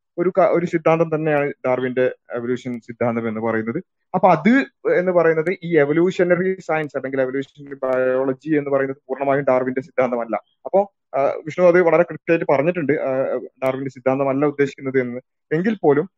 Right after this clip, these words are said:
ഈ ഡാർവിന്റെ സിദ്ധാന്തത്തെ പൂർണ്ണമായും എവല്യൂഷൻ എന്ന പേരിൽ അറിയപ്പെടുകയും അതിനെ ആ നിലക്ക് ബ്രാൻഡ് ചെയ്യുകയും ചെയ്യ-, ചെയ്തപ്പോഴാണ് പലപ്പോഴായി മ-, മതവിശ്വാസികൾ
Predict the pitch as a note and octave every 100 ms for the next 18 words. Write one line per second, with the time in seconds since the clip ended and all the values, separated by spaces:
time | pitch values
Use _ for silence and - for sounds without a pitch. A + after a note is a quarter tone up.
0 | _ _ - G#3+ E3+ D3+ E3+ F#3+ G3 F3+
1 | - D#3+ D#3+ D#3 E3+ - D3 E3 E3+ E3
2 | E3+ E3+ C3+ D3 D#3+ F#3+ F#3 G3 G3 D3
3 | D3+ D#3 C#3 D3 E3+ D3+ C3 D3 E3 D3+
4 | C3 B2+ A#2+ B2 C3 C#3 _ _ _ C3+
5 | D3 E3 G#3+ A#3 - D3 F3+ E3+ D#3+ D#3+
6 | C#3 C#3+ D3+ E3+ D3 D3+ D#3+ F#3+ G#3 F#3
7 | E3+ _ - D3 D#3 C#3 C#3+ C#3 B2 C3
8 | B2+ G#3 - _ _ C3 C3 C3 C#3 D3
9 | C#3 C3+